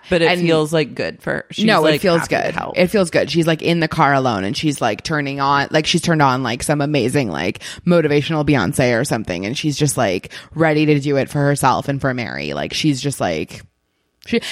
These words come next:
Speaker 2: and she's also kind of excited 'cause she hasn't really, like, had chlamydia in a while. So it's just sort of, like,
Speaker 1: Yeah.
Speaker 2: a little bit of, like, a, like, a, like, a cute little reminder, like,
Speaker 1: Yeah.
Speaker 2: that people, like, fuck still.
Speaker 1: That people have sex and, like,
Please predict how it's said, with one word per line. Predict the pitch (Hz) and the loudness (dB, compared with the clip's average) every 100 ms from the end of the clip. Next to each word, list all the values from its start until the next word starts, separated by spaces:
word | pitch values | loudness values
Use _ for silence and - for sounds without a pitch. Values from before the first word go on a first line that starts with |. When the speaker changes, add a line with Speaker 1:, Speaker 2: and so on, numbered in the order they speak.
| - | -2
Speaker 2:
and | 254 | 0
she's | 277 | 0
also | 311 392 | 0 -2
kind | 359 359 | 0 0
of | |
excited | 320 - 156 226 202 | 0 0 0 0 0
'cause | 180 | 2
she | 190 | 4
hasn't | 185 202 208 | 2 0 -2
really, | 196 190 | 0 2
like, | 160 | 0
had | 139 147 | -2 -4
chlamydia | 170 147 143 147 | -2 0 2 2
in | 143 | 2
a | |
while. | 127 139 - 58 - | 2 2 2 0 -2
So | - | 2
it's | 156 - | 0 0
just | 170 | 0
sort | 170 160 | 2 0
of, | 151 | 2
like, | 139 123 131 - - - | 2 2 0 -6 -20 -10
Speaker 1:
Yeah. | 175 165 180 | -2 2 4
Speaker 2:
a | |
little | 185 175 | 4 4
bit | 175 | 2
of, | 170 156 | 2 2
like, | 143 143 | 2 2
a, | 147 139 139 139 135 131 127 - | 2 4 4 4 4 2 0 -2
like, | 147 147 | -2 0
a, | 143 147 143 139 - _ _ - | 2 2 2 -2 -12 _ _ -2
like, | 170 185 | 0 0
a | |
cute | 180 - 202 196 | -2 -4 -4 -2
little | 196 202 196 | 2 2 4
reminder, | 190 165 269 117 85 107 | 2 2 2 2 0 0
like, | 139 | 0
Speaker 1:
Yeah. | 139 | 0
Speaker 2:
that | 170 | 0
people, | 180 175 175 | 0 2 4
like, | 165 156 | 2 2
fuck | - 160 - | 0 -2 -2
still. | - 135 69 60 175 | -4 0 0 0 0
Speaker 1:
That | 160 | 0
people | 185 185 196 | 0 2 2
have | 180 170 | 2 0
sex | 170 151 151 - 165 | 0 2 0 -4 -6
and, | 160 | -2
like, | 156 147 143 - | 0 0 0 -4